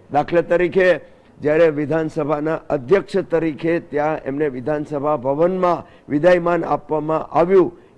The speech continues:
એ વખતે મુખ્યમંત્રી આનંદીબેન પટેલ પછી શંકરસિંહ વાઘેલાએ પણ એમને શુભેચ્છા વ્યક્ત કરવામાં આવી ત્યારે શંકરસિંહ વાઘેલાએ એવું કહ્યું હતું, "હું અત્યારે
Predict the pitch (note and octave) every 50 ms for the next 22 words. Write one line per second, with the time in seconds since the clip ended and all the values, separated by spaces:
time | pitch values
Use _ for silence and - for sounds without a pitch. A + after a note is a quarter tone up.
0 | - C#3 E3+ F3 E3 D#3+ D#3 - D#3+ D3 - - D#3+ D#3 D3 C#3+ C#3 C3 - E3
1 | D3 D3+ C#3+ C3+ D3+ D3+ D#3+ D3 - C3+ C#3 C#3+ D3 D3+ C#3+ D#3 D3+ D3 D3+ D#3
2 | D3 - - C#3+ C3 A#2 D#3 D#3 D3 - - C#3+ - F#3 G3 E3 C#3 - - -
3 | - _ - E3 D#3+ D#3+ D3+ E3+ E3+ D#3+ F#3 F#3 F3+ E3+ C#3+ C3+ C3+ B2+ D3+ F3
4 | F3+ F3+ F3 F3 F3 E3+ E3 E3 D#3+ D#3+ D#3+ D3 - - C#3+ D3+ E3 E3+ F3 E3+
5 | D3+ - - - _ _ - - D#3 D3 F3+ F3 - - G3 E3 D#3 D#3 D#3+ D#3+
6 | - - D3 - D#3 D#3+ D#3+ E3 D#3+ D#3+ D#3+ E3 E3 - F3 F3 F3 F3+ E3+ C3+
7 | - - - _ _ - D#3+ D#3 - - F3+ C#3+ - F#3 E3+ D3+ D3+ D3+ C3+ E3
8 | F3+ F#3 G3 G3 G3 G3+ - F#3 G3 G3 D#3+ - E3 F3+ A3 A#3+ A#3 G#3 F3 D#3
9 | D#3+ - - - - - - - A2+ G#2+ D3+ F#3+ G3 F#3+ - - D#3+ E3+ E3 D#3+
10 | E3 - F3 F3+ F3 F3 F#3 F#3+ F#3 D#3+